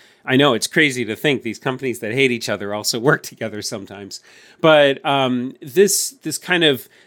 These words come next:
uh, group, uh, they have the standard they're creating called Matter.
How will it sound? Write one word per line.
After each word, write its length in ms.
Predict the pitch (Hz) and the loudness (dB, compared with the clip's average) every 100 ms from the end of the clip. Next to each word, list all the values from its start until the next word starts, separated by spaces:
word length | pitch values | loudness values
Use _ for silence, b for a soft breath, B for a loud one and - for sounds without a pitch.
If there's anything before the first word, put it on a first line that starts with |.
| b | b
uh, 260 | 135 123 120 | -4 -2 -4
group, 540 | 107 151 208 190 - | -2 4 4 2 -4
uh, 340 | 175 156 127 120 123 | -4 0 0 -2 -8
they 300 | 120 135 131 | -14 -4 -2
have 180 | 147 139 | -2 -4
the 80 | 131 | -6
standard 440 | - 160 165 156 | 0 2 2 0
they're 100 | 127 | -2
creating 400 | - 135 117 110 | -4 -8 -6 -6
called 260 | - 113 110 | -4 -4 -4
Matter. 640 | 110 135 123 95 131 | 0 2 0 -2 -10